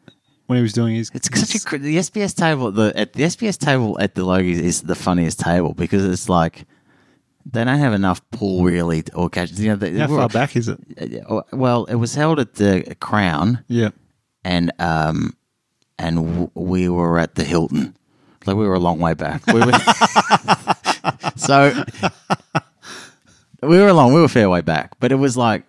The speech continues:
Speaker 2: there was Naz and there was Les Murray and there was Craig Foster and then there was,
Speaker 1: Yeah.
Speaker 2: like, Guy Grossi and, and, um, Mo-, what's her name?
Speaker 1: Gabrielle Gatto?
Speaker 2: Yeah, that's her name.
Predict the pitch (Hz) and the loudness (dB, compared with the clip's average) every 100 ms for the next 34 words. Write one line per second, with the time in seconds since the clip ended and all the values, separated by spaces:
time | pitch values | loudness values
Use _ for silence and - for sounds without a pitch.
0 | - 113 101 87 87 87 87 85 85 82 | -4 0 2 0 0 0 0 0 0 0
1 | 78 76 82 82 78 78 76 76 85 82 | 0 -2 0 0 0 -2 -2 -2 -2 -4
2 | - 78 80 - 78 - - 78 78 80 | -4 -4 -4 -4 -6 -6 -8 -4 -2 0
3 | 82 78 80 107 82 80 - - _ - | -2 -2 -2 0 0 -2 -6 -20 _ -6
4 | 85 87 82 82 - 90 80 80 78 71 | -2 -2 -2 -6 -2 -2 0 0 -2 -6
5 | - 85 78 76 65 - _ _ _ _ | -6 -2 0 -2 -4 -10 _ _ _ _
6 | _ _ _ - - 87 76 71 71 76 | _ _ _ -16 -12 -4 0 0 0 -4
7 | - - - _ - - 80 95 - - | -8 -12 -14 _ -16 -6 0 0 -2 -12
8 | 90 - - 143 - 143 135 85 73 - | -10 -12 -10 -10 -4 0 0 -2 -6 -6
9 | 127 113 117 110 113 120 135 180 - 117 | -4 -2 -4 -2 -6 -4 -8 -10 -2 0
10 | 87 92 - 80 71 82 | 2 0 -2 -4 -4 -4